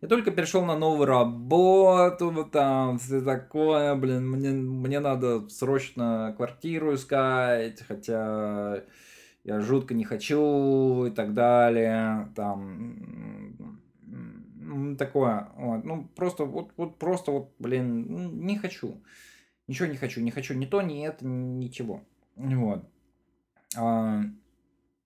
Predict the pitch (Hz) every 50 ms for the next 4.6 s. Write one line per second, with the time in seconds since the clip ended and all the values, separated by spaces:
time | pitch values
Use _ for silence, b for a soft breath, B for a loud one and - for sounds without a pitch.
0 | _ _ - 170 165 156 135 139 170 190 196 - 175 185 185 - 139 131 - 143
1 | 131 123 113 127 131 131 - - 202 - - 135 127 117 107 - 107 107 104 101
2 | - - 107 107 107 104 101 101 - - 110 104 101 101 104 101 101 104 101 101
3 | 107 113 110 104 104 - 107 - - 113 104 104 110 107 104 113 110 110 113 104
4 | 104 104 - 110 110 107 110 135 139 139 135 131